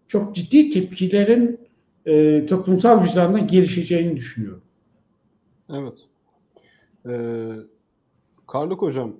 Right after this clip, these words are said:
Speaker 2: e, İlyas Hocam nöbete dair çok kıymetli, e, bilgiler verdi, e, katkılar sağladı.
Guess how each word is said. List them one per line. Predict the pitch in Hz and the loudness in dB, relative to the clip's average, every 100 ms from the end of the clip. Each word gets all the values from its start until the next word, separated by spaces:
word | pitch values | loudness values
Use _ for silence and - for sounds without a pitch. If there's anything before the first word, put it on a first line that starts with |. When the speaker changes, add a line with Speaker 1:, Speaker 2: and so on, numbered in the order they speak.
| _ | _
Speaker 2:
e, | 127 117 113 113 110 104 135 | -12 -10 -10 -10 -14 -16 -14
İlyas | 147 180 170 | -8 -8 -6
Hocam | 143 156 156 _ _ _ - | -6 -6 -8 _ _ _ -12
nöbete | 127 139 151 180 151 | -4 0 0 0 0
dair | 131 143 - _ | 0 -2 -8 _
çok | 156 147 | -10 -6
kıymetli, | 147 139 135 143 139 - _ - | -4 -4 -4 -6 -8 -10 _ -12
e, | 110 107 104 104 90 - - | -8 -8 -8 -10 -14 -18 -18
bilgiler | 127 131 127 135 135 | -12 -10 -6 -2 0
verdi, | 131 131 123 120 139 - _ | 2 0 -2 -8 -10 -12 _
e, | 113 107 | -12 -8
katkılar | 127 120 135 131 | -6 -8 -4 -6
sağladı. | 127 - 131 131 123 151 | -4 -2 -2 -2 -6 -10